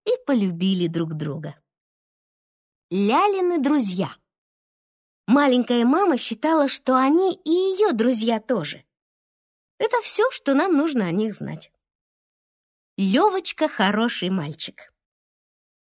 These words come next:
Его ставят маленькой маме в пример.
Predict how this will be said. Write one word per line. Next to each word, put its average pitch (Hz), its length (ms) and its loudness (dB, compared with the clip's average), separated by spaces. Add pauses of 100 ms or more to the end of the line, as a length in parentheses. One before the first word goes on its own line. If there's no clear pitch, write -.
(100)
Его 339 380 2
ставят 311 560 0
маленькой 247 640 4
маме 226 400 4
в - 140 -8
пример. 170 640 -2